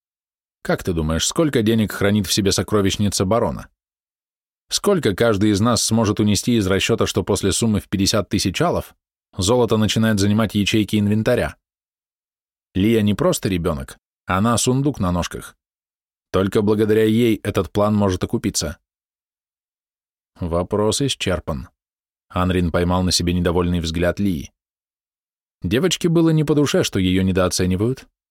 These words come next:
и тем более не извиняются за это. «Ничего личного, малышка, просто ты всего четвертого уровня. Один удар гвардейца, и мне придется копать маленькую ямку.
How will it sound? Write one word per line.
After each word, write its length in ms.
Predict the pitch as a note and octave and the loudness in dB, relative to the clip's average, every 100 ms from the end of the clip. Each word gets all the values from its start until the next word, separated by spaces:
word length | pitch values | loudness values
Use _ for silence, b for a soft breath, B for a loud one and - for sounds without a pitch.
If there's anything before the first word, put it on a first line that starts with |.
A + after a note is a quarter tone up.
| _ | _
и 100 | G#2+ | -2
тем 180 | F#2 G2+ | 0 2
более 240 | F#2 F2+ F2+ | 2 2 2
не 200 | G2 G#2 | 2 2
извиняются 520 | A2 B2+ G#2+ E2 D#2+ | 0 0 -2 -2 -2
за 120 | D#2+ | -2
это. 280 | D#2 C2 - _ _ _ _ _ _ _ _ _ _ _ _ _ _ _ _ F2+ | -4 -8 -14 _ _ _ _ _ _ _ _ _ _ _ _ _ _ _ _ -2
«Ничего 460 | A2+ A#2 D3 D#3 | 0 2 2 4
личного, 420 | D#3+ F#3+ - F#2+ | 2 0 0 0
малышка, 480 | E2+ E2+ E2+ - F2+ | 0 2 0 0 -4
просто 400 | - A#2 G#2 A2 | -2 -2 0 -2
ты 140 | F#2+ G#2+ | -2 -2
всего 300 | - G#2+ G2+ | 0 0 0
четвертого 540 | G2+ G2+ G#2 G#2+ G2+ | 0 0 0 0 2
уровня. 520 | A2+ C3+ E2 D2 - _ _ _ _ _ - | 2 2 0 -4 -8 _ _ _ _ _ -4
Один 320 | A2+ G#2 G#2+ | -2 2 2
удар 280 | G#2 G2+ G2 | 2 2 2
гвардейца, 540 | F#2+ G2 A#2 C3 - | 0 0 2 0 0
и 60 | F2 | 0
мне 160 | F#2 | 0
придется 360 | F2+ F#2+ G2 G2 | 0 0 0 0
копать 360 | G2 F#2 G2 G2 | -2 0 -2 0
маленькую 500 | F#2+ F#2+ F#2 G#2 A2 | 0 0 0 0 2
ямку. 440 | G#2+ F2 C#2+ | 0 -2 -6